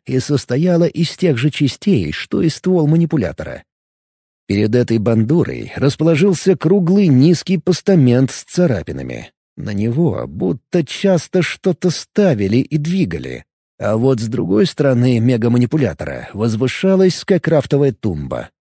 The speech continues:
Два крайних монолита, похоже, обслуживали ее напрямую. Я запустил углубленное сканирование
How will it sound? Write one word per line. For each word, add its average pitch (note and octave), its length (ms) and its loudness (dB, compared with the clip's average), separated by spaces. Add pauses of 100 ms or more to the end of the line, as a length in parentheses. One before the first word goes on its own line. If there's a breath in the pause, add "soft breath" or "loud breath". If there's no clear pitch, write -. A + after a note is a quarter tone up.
(120)
Два G#2 380 -4
крайних A#2+ 480 -2
монолита, C3 540 -2
похоже, A2 540 -2
обслуживали F3+ 720 0
ее C#3+ 320 0
напрямую. C#3 600 -4 (880)
Я C#3 340 -2
запустил F3+ 600 2
углубленное E3+ 680 4
сканирование D#2 880 -2